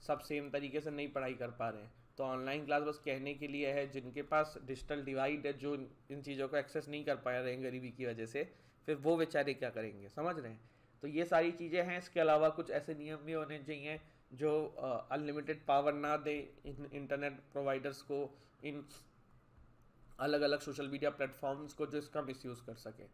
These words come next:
तो ये सारी बातें हमने इस article में देखी। आगे बढ़ते हैं अगले article के ऊपर।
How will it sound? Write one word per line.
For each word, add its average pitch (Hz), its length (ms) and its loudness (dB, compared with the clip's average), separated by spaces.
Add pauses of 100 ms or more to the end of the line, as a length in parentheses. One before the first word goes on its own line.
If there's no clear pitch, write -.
(320)
तो 135 60 -8
ये 143 160 -2
सारी 143 280 2
बातें 127 300 0
हमने 135 340 -6 (160)
इस 127 100 -12
article 117 300 -8
में 147 240 -6
देखी। 113 360 -8 (440)
आगे 165 260 4
बढ़ते 165 360 4
हैं 165 160 -2
अगले 151 280 2
article 147 340 2
के 143 100 -2
ऊपर। 151 440 -6